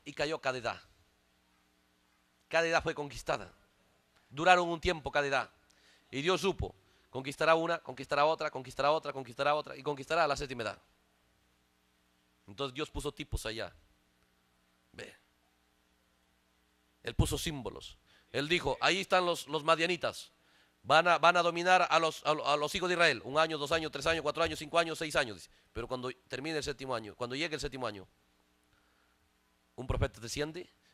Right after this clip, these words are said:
y luego Dios desciende a Gedeón. Y Gedeón, Gedeón es el fin del reino de los madianitas. Ahora escucha estas cosas, hermano.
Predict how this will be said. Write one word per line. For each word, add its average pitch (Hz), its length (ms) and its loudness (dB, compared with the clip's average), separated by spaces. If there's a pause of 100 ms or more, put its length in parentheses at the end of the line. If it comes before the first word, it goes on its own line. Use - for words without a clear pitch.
y 113 80 -12
luego 131 200 0
Dios 135 160 0
desciende 123 340 -2
a - 20 -2
Gedeón. 110 360 -2 (2000)
Y 135 100 -6
Gedeón, 185 540 8 (100)
Gedeón 156 400 2
es 160 140 -2
el 131 120 -6
fin 123 380 6 (1080)
del 123 160 -2
reino 156 280 4
de 135 80 2
los 127 100 0
madianitas. 127 680 0 (1500)
Ahora 156 200 0
escucha 156 260 -6
estas - 140 -12
cosas, 113 300 -2
hermano. 90 280 -8